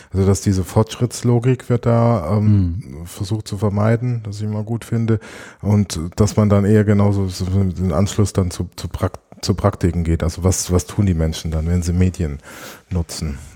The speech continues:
Speaker 1: Und dann spielen natürlich auch analoge Dinge, äh, eine Rolle, ne? Also gibt's dann immer so verschiedene Konstellationen, die müssen wir uns dann genauer angucken.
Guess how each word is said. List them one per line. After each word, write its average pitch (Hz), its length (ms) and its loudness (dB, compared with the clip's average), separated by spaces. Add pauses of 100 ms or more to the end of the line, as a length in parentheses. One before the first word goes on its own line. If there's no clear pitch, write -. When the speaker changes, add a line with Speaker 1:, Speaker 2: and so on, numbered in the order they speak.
(100)
Speaker 1:
Und 95 160 0
dann 92 180 4
spielen 104 240 2
natürlich 98 320 2
auch 95 160 4
analoge 87 480 2
Dinge, 80 400 -4 (100)
äh, 80 220 -4
eine 76 120 -8
Rolle, 76 340 -6
ne? 78 80 -8
Also 87 240 -6
gibt's 92 180 -10
dann 85 240 -6
immer 82 220 -8 (260)
so - 140 -20
verschiedene 95 420 0
Konstellationen, 92 920 2
die 104 120 0
müssen 98 240 0
wir 82 60 -4
uns 80 140 -8
dann 82 140 -8
genauer 76 300 -6
angucken. 76 460 -16